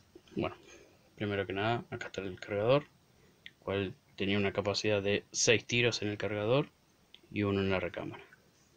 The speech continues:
Vemos que está totalmente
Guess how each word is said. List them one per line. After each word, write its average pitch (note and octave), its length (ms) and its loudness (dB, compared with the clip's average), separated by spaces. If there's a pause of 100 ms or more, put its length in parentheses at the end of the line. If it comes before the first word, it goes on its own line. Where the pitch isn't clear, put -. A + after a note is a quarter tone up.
(120)
Vemos F#2 260 -6
que - 80 -14
está - 300 -6 (3000)
totalmente G2 680 -2